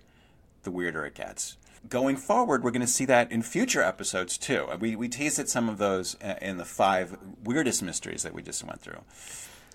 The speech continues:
And so, and those e-, aren't even all of them, I hasten to add. There are many more aspects. It's almost like, um, a fractal where, you know, you zoom in and it,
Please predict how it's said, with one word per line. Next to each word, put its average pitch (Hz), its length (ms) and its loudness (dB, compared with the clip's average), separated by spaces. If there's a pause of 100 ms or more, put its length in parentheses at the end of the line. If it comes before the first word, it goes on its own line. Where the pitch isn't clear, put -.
And 98 220 -6
so, 95 480 0 (200)
and 131 160 0
those 247 220 8
e-, 247 140 2 (100)
aren't 175 220 8
even 127 240 4
all 107 200 10
of 85 60 2
them, 73 160 -6
I 78 80 -4
hasten 127 600 -2
to 101 140 -4
add. 64 280 -6 (300)
There 117 140 2
are 113 80 6
many 143 320 2
more 143 220 6
aspects. 117 400 0
It's - 80 -2
almost 226 300 2
like, 151 260 0
um, 95 320 -4 (640)
a 120 60 -2
fractal 143 760 -2 (260)
where, 120 340 4
you 110 140 -4
know, 110 80 0
you 107 100 -4
zoom 110 320 0
in 113 260 4
and 101 160 -2
it, 101 140 -2